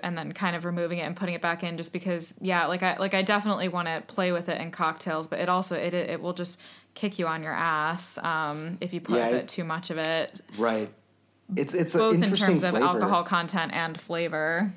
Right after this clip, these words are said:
Speaker 2: Yeah. I made myself an, uh, absinthe frappe, like, a couple of months ago. I think I did that for my hundredth Instagram post or something, and I,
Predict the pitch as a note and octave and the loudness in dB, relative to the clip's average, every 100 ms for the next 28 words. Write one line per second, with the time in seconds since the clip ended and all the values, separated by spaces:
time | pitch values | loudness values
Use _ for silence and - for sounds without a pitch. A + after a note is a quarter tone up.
0 | - - G#2+ F#2+ F2+ F#2 - - - - | -10 -6 0 0 0 -2 -8 -16 -4 4
1 | E3 G3+ G3 F#3+ E3 D#3 A#2+ A2 - A#2+ | 6 6 6 4 2 2 2 0 0 0
2 | G#2+ G#2 - C3 C3+ C3+ A#2 - - G#2 | 0 0 2 2 2 0 0 -2 -2 0
3 | G#2 A#2 A#2+ G#2+ G2 - A2 A2 G#2+ G#2+ | 0 2 2 2 -2 -4 -2 0 -2 -2
4 | D3 C3+ A2 F#2+ G2 A#2 C3+ - G#2 G2 | -2 2 0 0 0 0 0 -2 -2 -2
5 | F#2 G#2 D3 B2+ A#2+ A#2+ A#2 G#2+ A#2 G2+ | -2 -2 0 2 0 0 0 0 0 0
6 | G2 - - - - E3 D3+ C#3+ C3 - | -2 -6 -16 -4 2 4 6 4 2 -4
7 | - _ - D#3 C#3 - A2 A2+ G#2+ G#2 | -14 _ -2 0 2 0 0 0 0 0
8 | - G#2 G2+ - A2 - A2 A2 A2 G#2+ | 0 0 -2 -2 -2 0 -2 0 0 0
9 | G2+ G2+ | 0 -2